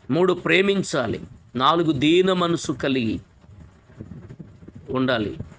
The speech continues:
ఐదవది, ప్రవర్తించాలి. దీన మనసు కలిగి ప్రవర్తించాలి. ఇంతేగా దేవుడు అడుగుతున్నాడు. నేను అడిగేదేంటి దేవుడు? న్యాయముగా ప్రవర్తించాలని, న్యాయముగా నడవాలని,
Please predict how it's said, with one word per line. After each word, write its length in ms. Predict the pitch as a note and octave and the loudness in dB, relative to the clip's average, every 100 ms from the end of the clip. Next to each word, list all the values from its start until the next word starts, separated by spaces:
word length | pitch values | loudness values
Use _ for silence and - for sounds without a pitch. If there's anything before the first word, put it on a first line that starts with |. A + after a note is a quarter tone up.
| - - - | -20 -12 -4
ఐదవది, 480 | B2 C3 A#2 A2+ A#2+ - | 0 0 0 -2 -4 -4
ప్రవర్తించాలి. 880 | C3 C#3+ - - B2+ F#2+ - E2+ D#2+ | -4 -4 -6 -6 -4 -4 -4 -4 -4
దీన 340 | G#2 C3+ D3+ D#3 | -2 -2 0 0
మనసు 400 | C#3 C3+ - B2+ | -2 -2 -2 -4
కలిగి 460 | B2 A2+ A#2+ E3 - - - - - - | -2 -2 -2 -2 -6 -18 -18 -16 -16 -6
ప్రవర్తించాలి. 800 | A#2 A#2 - - G2 F#2+ - - | -4 -2 -4 -6 -6 -4 -4 -2
ఇంతేగా 440 | D#3 F#3 G3 G3+ | -2 0 0 0
దేవుడు 320 | G3 E3 D#3+ D#3 | 0 -2 -2 -2
అడుగుతున్నాడు. 600 | D3+ C#3+ D3+ C#3+ C#3 C#3 - - - - - - B2+ | -4 -4 -4 -2 -4 -6 -12 -20 -18 -18 -14 -12 -6
నేను 180 | A#2+ | -2
అడిగేదేంటి 560 | A#2 C#3+ E3+ E3 E3+ E3+ | 0 0 0 2 0 0
దేవుడు? 440 | D#3+ F3 E3+ E3+ F3 - - - - - - - - - - | 2 2 2 0 -2 -14 -20 -20 -20 -16 -16 -16 -20 -14 -4
న్యాయముగా 600 | A2+ A#2 C#3 D3+ C#3+ D#3 | -2 0 0 0 0 -2
ప్రవర్తించాలని, 1000 | - D#3 E3 F3 E3 E3 D#3+ D#3 D#3+ - | -2 -2 -2 -4 -2 -2 -2 -2 -4 -8
న్యాయముగా 540 | - B2+ C3+ D3 C#3+ C#3 | -6 -2 -2 0 0 0
నడవాలని, 580 | C#3 D3+ D3+ D#3 D#3+ | 0 0 0 -2 -4